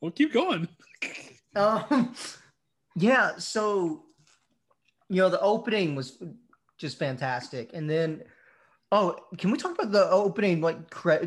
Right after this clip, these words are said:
Speaker 2: title sequence, you know, the credits, the opening credits,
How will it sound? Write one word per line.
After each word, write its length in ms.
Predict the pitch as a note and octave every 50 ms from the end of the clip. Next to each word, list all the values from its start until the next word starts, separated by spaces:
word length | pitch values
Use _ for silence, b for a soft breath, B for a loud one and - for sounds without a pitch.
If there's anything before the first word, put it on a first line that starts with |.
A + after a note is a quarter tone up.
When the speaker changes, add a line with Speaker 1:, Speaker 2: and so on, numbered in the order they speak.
| D3 -
Speaker 2:
title 320 | - E3 D#3 D#3+ F3+ F#3+
sequence, 640 | - - - G#3 G3 - - A3 G#3 - C#3+ E3 D#3+
you 120 | D#3+ D#3
know, 120 | D#3+ D#3 C#3+
the 320 | C#3 D3 D3 - C#3+ C#3 -
credits, 520 | - - D#3 C#3+ D3 D#3+ D#3+ D#3 D#3 -
the 100 | - D#3+
opening 260 | D3 D3 D3+ E3 D3
credits, 580 | B2 - C#3 C3 C#3 D3 C#3+ - - - - -